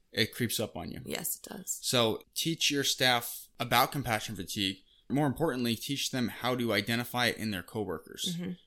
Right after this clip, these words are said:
Speaker 1: and then have a safe way for them to not tell on their coworkers, but
Speaker 2: No, communicate with them, and, you
Speaker 1: there
Speaker 2: know.
Speaker 1: needs to be some type of system in place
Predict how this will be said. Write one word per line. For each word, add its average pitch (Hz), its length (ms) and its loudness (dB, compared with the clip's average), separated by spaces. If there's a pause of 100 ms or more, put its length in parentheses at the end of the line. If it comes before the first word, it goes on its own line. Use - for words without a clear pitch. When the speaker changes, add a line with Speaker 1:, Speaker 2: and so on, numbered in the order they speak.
Speaker 1:
and 117 140 2
then 110 100 2
have 113 160 -2
a 107 60 0
safe 127 420 4
way 117 240 2
for 113 160 -4
them 107 360 0
to 101 440 -2
not 135 180 0
tell 139 220 6
on 123 140 6
their 104 80 2
coworkers, 107 640 0
but 107 160 0
Speaker 2:
No, 120 140 2
communicate 240 580 2
with 170 160 -2
them, 175 300 0
and, 175 220 -6
you 185 140 -8
Speaker 1:
there 135 220 4
Speaker 2:
know. 143 60 6
Speaker 1:
needs 180 220 6
to 139 120 2
be 120 420 2
some 139 400 4
type 131 360 0
of 117 260 -2
system 139 420 -2
in 120 140 0
place 120 560 -2